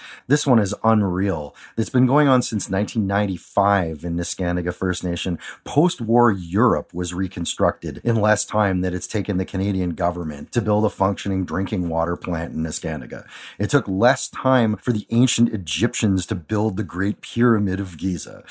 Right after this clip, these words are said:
Like, the year that the boil water advisory was declared,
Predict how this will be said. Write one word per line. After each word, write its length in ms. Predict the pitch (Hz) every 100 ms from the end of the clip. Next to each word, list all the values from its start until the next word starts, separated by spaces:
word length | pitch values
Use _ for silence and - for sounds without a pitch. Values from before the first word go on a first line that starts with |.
| - - - -
Like, 340 | 113 101 92
the 80 | 127
year 440 | 101 104 147 185
that 180 | 180 151
the 60 | 120
boil 380 | 95 113 120
water 300 | 113 110 113
advisory 480 | 107 90 90 104 107
was 140 | 101 90
declared, 680 | 92 - 80 87 123 160